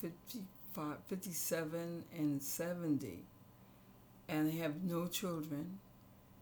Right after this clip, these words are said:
And they've been sleeping in their cars. They were working in,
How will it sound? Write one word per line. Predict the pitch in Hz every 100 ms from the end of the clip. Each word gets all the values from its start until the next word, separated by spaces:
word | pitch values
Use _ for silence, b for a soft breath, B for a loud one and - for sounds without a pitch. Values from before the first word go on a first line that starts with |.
| - - - - -
And | 165 156 151
they've | 156
been | 151 147
sleeping | - 165 151 165
in | 156
their | 143
cars. | 139 - 175 170 147
They | 147
were | 143
working | 139 147 151 151 156 147 151 - B B B - -
in, | 151 143 143 139 139 135